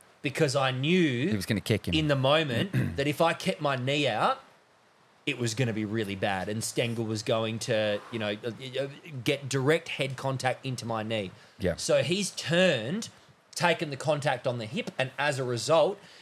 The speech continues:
Speaker 1: he's had a much worse
Speaker 2: Flown.
Speaker 1: impact on the ground, snapped his arm in two, one of the worst injuries I've seen on the footy
Speaker 2: Yeah,
Speaker 1: field.
Speaker 2: it's bad.
Speaker 1: But it is those split-second decisions where,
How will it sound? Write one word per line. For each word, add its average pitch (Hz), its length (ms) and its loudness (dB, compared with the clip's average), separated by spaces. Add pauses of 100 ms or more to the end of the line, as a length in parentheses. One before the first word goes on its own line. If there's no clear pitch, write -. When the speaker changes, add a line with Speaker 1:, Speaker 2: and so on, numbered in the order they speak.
Speaker 1:
he's 143 220 -2
had 143 180 2
a 120 40 2
much 123 560 2
worse 135 260 6
Speaker 2:
Flown. 87 100 2
Speaker 1:
impact 135 360 -2
on 123 120 -2
the 110 80 -6
ground, 113 600 0 (200)
snapped - 320 0
his 127 120 -2
arm 127 180 2
in 113 100 -4
two, 120 320 2 (220)
one 139 180 4
of 131 40 -2
the 131 60 -2
worst 127 280 2
injuries 117 340 -2
I've 113 140 2
seen 113 140 -4
on 107 80 -4
the 104 80 -4
footy 110 200 -4
Speaker 2:
Yeah, 104 60 -2
Speaker 1:
field. 113 120 4
Speaker 2:
it's 92 80 0
bad. 87 280 2 (320)
Speaker 1:
But 165 200 6
it 180 100 2
is 143 320 0
those 180 300 4
split-second 165 720 -2
decisions 127 840 -4 (360)
where, 147 460 4